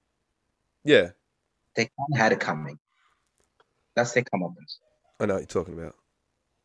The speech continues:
Speaker 1: Who are you
Speaker 2: Beg your
Speaker 1: talking
Speaker 2: pardon?
Speaker 1: about? Are you talking about Pat Bev and
Speaker 2: No, I'm talking about Chris Paul and the Suns. Um,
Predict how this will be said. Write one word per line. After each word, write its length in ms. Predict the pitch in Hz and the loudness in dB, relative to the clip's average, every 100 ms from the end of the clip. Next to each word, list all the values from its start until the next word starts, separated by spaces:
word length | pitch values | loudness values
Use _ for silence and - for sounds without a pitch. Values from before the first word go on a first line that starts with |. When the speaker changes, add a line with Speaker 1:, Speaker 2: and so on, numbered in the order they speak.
| _ _ _ _ _ _ _ _ _ _ _ _ _ _ _ _ _ _ - | _ _ _ _ _ _ _ _ _ _ _ _ _ _ _ _ _ _ 4
Speaker 1:
Who 80 | 143 | 6
are 40 | |
you 80 | 127 | 6
Speaker 2:
Beg 60 | |
your 80 | - 113 | 6 4
Speaker 1:
talking 160 | 120 | 6
Speaker 2:
pardon? 100 | 107 | 6
Speaker 1:
about? 160 | 92 - _ _ - | 4 2 _ _ -2
Are 40 | 117 | 0
you 80 | |
talking 180 | 117 127 | 2 2
about 220 | 120 107 | 4 2
Pat 260 | - 120 - | 6 4 4
Bev 240 | 101 101 | 4 4
and 320 | 104 95 92 85 _ _ _ _ _ _ _ - | 4 -4 -6 -12 _ _ _ _ _ _ _ -6
Speaker 2:
No, 160 | 151 156 | 0 2
I'm 140 | 123 127 | 2 2
talking 340 | 131 143 - | 2 2 0
about 320 | 135 123 117 | 2 2 2
Chris 220 | - 120 - | -2 -4 -4
Paul 260 | - 113 | -2 -2
and 80 | 95 | -2
the 60 | 95 | -8
Suns. 500 | - 117 78 - - _ _ _ _ _ _ _ - | -8 -8 -10 -18 -20 _ _ _ _ _ _ _ -14
Um, 320 | 208 107 101 | -4 -2 -2